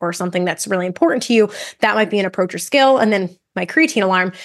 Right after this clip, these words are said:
um, there's some, there's a new study that came out from my friend's group,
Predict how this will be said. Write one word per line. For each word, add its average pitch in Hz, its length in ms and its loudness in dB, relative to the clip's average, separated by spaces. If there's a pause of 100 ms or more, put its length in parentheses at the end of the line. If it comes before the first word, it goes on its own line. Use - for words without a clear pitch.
(260)
um, 226 180 2
there's 240 160 2
some, 220 380 -2
there's 269 140 4
a 269 40 4
new 285 140 4
study 320 220 2
that 247 120 0
came 226 160 0
out 220 240 4
from 208 120 -4
my 190 100 -2
friend's 285 260 2
group, 240 320 2